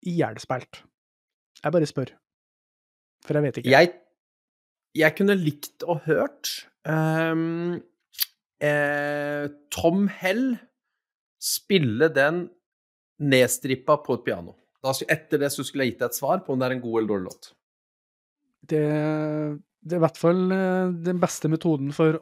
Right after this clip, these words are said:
Speaker 1: å dissektere der i dag.
Speaker 2: Ja.
Speaker 1: Eh, selv om jeg har hørt den millioner av ganger og all-,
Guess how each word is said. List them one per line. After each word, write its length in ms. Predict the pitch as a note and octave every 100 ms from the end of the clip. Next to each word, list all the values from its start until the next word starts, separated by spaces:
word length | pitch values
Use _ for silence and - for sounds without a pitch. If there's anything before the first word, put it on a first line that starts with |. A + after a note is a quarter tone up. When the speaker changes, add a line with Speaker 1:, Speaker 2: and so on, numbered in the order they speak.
| D#3
Speaker 1:
å 80 | D#3 D#3 D#3 D#3 D#3 D#3 D#3 D#3 D#3+ C#3+
dissektere 720 | D3+ D#3+ - E3 C3+ A#2+ D3
der 180 | D3+ D3
i 140 | D#3+
dag. 320 | D3+ F3+ F#3 C3+ - _ _ _ - -
Speaker 2:
Ja. 140 | C#3+ -
Speaker 1:
Eh, 140 | D#3
selv 240 | - E3+ E3
om 80 |
jeg 80 | D#3+
har 80 | E3 D3+
hørt 80 | C#3+
den 160 | D#3+ E3
millioner 480 | E3 E3+ D3+ B2+ D#3+
av 60 | E3
ganger 300 | C#3+ C3 D3+
og 400 | D#3+ D3 D3+ D#3+
all-, 140 | D3+